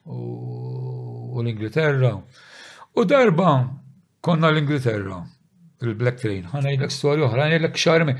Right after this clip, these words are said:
jien l-ikbar tliet kumpaniji tad-diski tad-dinja, it-tlieta, wieħed biss ma, ma tajjartux jiena, tal-Apple.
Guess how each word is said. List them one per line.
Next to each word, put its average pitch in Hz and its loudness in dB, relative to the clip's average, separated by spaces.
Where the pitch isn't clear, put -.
jien 190 4
l-ikbar 170 4
tliet 170 0
kumpaniji 151 2
tad-diski 143 2
tad-dinja, 131 4
it-tlieta, 147 4
wieħed 175 4
biss 202 4
ma, 131 4
ma 135 2
tajjartux 131 4
jiena, 131 4
tal-Apple. 135 2